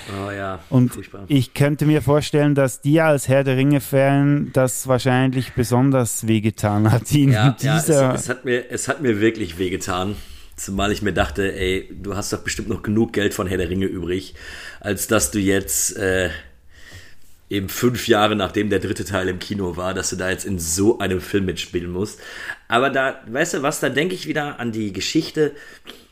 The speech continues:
Speaker 1: die damals Michael Caine gesagt hatte, weil Michael Caine hat doch damals in dem unsagbar schlechten Der Weiße Hai vier mitgespielt.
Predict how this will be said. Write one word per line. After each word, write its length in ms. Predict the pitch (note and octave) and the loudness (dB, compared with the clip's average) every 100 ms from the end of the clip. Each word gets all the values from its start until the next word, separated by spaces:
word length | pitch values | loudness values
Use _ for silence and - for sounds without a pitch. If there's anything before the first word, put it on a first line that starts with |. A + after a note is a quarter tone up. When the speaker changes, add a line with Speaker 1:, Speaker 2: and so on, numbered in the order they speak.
| - - G2 | -20 -16 -6
Speaker 1:
die 160 | A#2 | -2
damals 420 | A2+ A#2 B2 A#2 B2 | 0 0 0 0 0
Michael 320 | A#2 C3+ D#3 | 0 0 -2
Caine 360 | - F#3+ B3 | -2 -4 -2
gesagt 440 | F3+ G#2+ G2 F2 - | 0 0 -2 -4 -6
hatte, 220 | F#2 F#2 | -6 -6
weil 140 | F#2+ | -4
Michael 280 | G2+ A#2+ D#3 | -4 -4 -4
Caine 300 | - C3 D#3 | -6 -4 -4
hat 100 | D#3+ | -4
doch 80 | - | -6
damals 400 | - C3 C#3 C3+ | -6 -4 -4 -6
in 200 | B2+ B2 | -6 0
dem 220 | A#2+ A#2+ - | 0 0 2
unsagbar 420 | F#3+ E3+ E3 D#3 | 2 2 -4 -6
schlechten 360 | - D3 - | -4 -4 -4
Der 100 | C3 | -2
Weiße 260 | A#2 C#3 C#3 | 2 2 0
Hai 140 | C3 | -2
vier 260 | C3 - F3+ | -4 -2 0
mitgespielt. 680 | A#2+ - - - E2 D#2+ | 0 -2 -8 -6 -6 -6